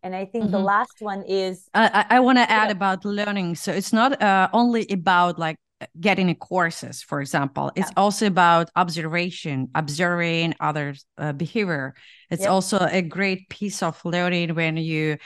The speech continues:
Speaker 2: go out or, mm, go to the, like, meeting conference, uh, and just observe how people behave, like,
Speaker 1: Interact.
Speaker 2: how, uh,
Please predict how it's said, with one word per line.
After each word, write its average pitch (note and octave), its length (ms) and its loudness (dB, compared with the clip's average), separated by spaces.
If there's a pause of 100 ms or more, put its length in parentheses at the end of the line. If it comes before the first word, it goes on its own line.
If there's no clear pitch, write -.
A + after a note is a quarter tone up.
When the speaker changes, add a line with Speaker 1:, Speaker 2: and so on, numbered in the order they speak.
(460)
Speaker 2:
go G3+ 260 4
out F#3 520 6
or, D#3+ 420 -4
mm, D#3 180 0
go F3 220 2
to E3+ 100 -2
the, D#3 260 0
like, C#3+ 220 -2
meeting F3 320 -2
conference, D#3+ 840 -2
uh, D3 400 4 (360)
and F3 120 -4
just F#3+ 180 -4
observe G#3 460 0
how D#3+ 500 2
people D#3+ 640 0
behave, D#3+ 640 -2
like, G#3 120 0
Speaker 1:
Interact. G3+ 160 4
Speaker 2:
how, F#3+ 340 6
uh, E3 120 4